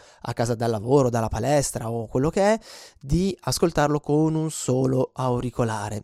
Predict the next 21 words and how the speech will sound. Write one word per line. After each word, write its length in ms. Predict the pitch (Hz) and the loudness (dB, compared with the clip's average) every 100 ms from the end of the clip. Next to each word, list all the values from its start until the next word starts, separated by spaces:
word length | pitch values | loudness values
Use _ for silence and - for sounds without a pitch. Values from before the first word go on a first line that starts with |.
| _ | _
perché 240 | - - 135 | -10 -6 0
se 140 | 220 | 2
no 180 | 185 175 - - - | 2 0 -4 -20 -6
questi 240 | 131 - | -6 -4
segnali 400 | - 120 160 147 | -4 0 2 2
antecedenti 560 | 127 120 110 131 135 143 | 2 -2 2 2 4 2
al 80 | 175 | 4
fatto, 600 | 147 127 - 151 156 - | 2 0 0 2 2 0
eh, 100 | 131 - | -6 -4
non 240 | 131 143 | 0 2
riusciremo 520 | 131 131 135 117 120 | 0 0 2 2 2
mai 400 | 120 120 117 113 - | 0 -2 -4 -6 -4
a 120 | 151 | -4
percepirli. 560 | - 110 - 107 104 104 | -2 -4 -4 -6 -6 -6
Bisogna 300 | 117 120 117 | -4 -2 -2
sempre 400 | - 139 135 135 | 0 0 2 2
avere 360 | 117 113 117 110 - - - _ | 0 -4 -6 -10 -14 -20 -20 _
una 440 | 175 156 143 139 - - | 4 6 6 2 0 -10
<clears throat> 1040 | - 196 143 - _ _ _ _ _ - - | 0 2 2 -2 _ _ _ _ _ -12 -4
situazione 580 | 139 139 131 160 156 127 | 0 0 2 4 4 2
di, 300 | 127 123 | 0 0